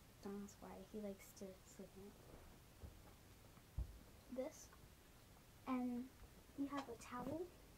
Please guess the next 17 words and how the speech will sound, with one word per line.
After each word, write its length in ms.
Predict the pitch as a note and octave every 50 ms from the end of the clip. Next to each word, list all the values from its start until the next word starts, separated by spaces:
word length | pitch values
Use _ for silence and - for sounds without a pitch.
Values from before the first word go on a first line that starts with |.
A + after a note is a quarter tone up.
| - - - - - - - -
in 180 | C4 B3+ B3 B3
one 160 | B3 B3 A#3+
little 160 | A3+ G#3+ G3
area, 260 | G3+ G#3 G#3 G#3+ A3+ A3+
so 120 | - G#3+
it's, 120 | G#3 G3+
like, 120 | G3+ G3 G3
right 140 | G#3+ G#3+ G#3+
over 240 | G3+ G3+ G#3 A3
here. 100 | G#3 A3 A#3 - - - - - - -
And 140 | - A3+ A3+
then 120 | A3 G#3+ G#3
the 80 | G#3 G#3 - -
fleece 460 | - A#3 A#3 C4 C4+ - - - - - - - - - - - - - - -
is, 360 | A#3+ A#3 A#3 A3+ G#3 G#3 G#3+ - -
um, 420 | G#3+ G#3+ G#3+ G#3 G3 G3 G3 G3+ - - - - - - - - - - - - - - - - - - - - - - - - - - - - - - - - - - - - - - - - - - - - - - - - - - - - -
this 120 | - A3